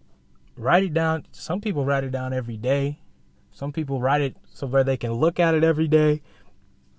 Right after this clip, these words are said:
However you wanna do it, just write it down, because then it becomes real.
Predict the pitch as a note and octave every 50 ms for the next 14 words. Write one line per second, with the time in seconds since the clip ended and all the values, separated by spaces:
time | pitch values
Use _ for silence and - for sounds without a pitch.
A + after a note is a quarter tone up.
0 | - - - A#2 C#3+ F3 F#3+ F3+ F3 F3 E3+ E3 D#3+ D#3 C#3 B2 D3+ D#3 D#3 D3+
1 | C3+ B2+ D3+ C#3+ - C#3 C#3+ D3 D3 C#3 C3 A#2 B2+ C3 C3 C3+ C3 B2 A#2+ -
2 | B2+ A#2 G#2+ C3 C3 B2+ A#2 A2+ A2 G2+ - A2+ A2+ G#2 G#2 G#2+ G#2+ G#2 G2 F2